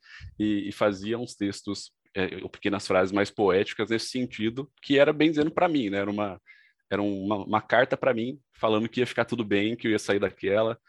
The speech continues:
E hoje eu já f-, voltei a fazer isso, né? Pensando nas outras pessoas mesmo. Então, eu tento escrever de uma forma simples,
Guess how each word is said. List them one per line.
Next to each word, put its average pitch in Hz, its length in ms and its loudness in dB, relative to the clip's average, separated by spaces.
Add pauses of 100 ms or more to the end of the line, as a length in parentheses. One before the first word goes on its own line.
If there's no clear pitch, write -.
(500)
E 98 680 -4 (360)
hoje 135 580 2
eu 110 120 2
já 117 120 4
f-, - 160 -14
voltei 117 520 4
a 131 60 2
fazer 110 300 0
isso, 104 260 -6
né? 101 100 -2
Pensando 104 520 -2
nas 104 100 -4
outras 107 260 -8
pessoas 104 400 -2
mesmo. 101 420 -4 (360)
Então, 95 960 -2 (220)
eu - 80 -16 (140)
tento 110 160 0
escrever 113 340 6
de 110 80 -2
uma 113 100 2
forma 110 300 2
simples, 170 680 -4